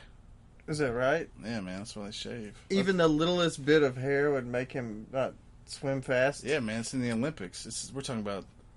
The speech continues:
Speaker 2: hundred millionths of a second.
Speaker 1: But what about the people that go to the nude beaches? They sh-,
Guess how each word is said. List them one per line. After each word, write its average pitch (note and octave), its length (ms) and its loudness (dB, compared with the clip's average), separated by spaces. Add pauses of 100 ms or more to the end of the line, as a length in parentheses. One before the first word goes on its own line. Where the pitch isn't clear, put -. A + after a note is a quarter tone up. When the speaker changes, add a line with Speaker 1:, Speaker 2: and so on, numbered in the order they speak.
(100)
Speaker 2:
hundred B2 400 -2
millionths B2 440 0
of A2+ 100 -4
a A2 40 -6
second. B2+ 460 -6 (360)
Speaker 1:
But G3 140 4
what G3+ 180 6
about G3 200 6
the F3+ 80 -4
people F3+ 320 0
that D#3 60 2
go D#3 180 4
to D3+ 60 4
the C#3+ 140 2
nude C#3 260 4
beaches? C3 480 -2
They D3 160 -2
sh-, - 180 -10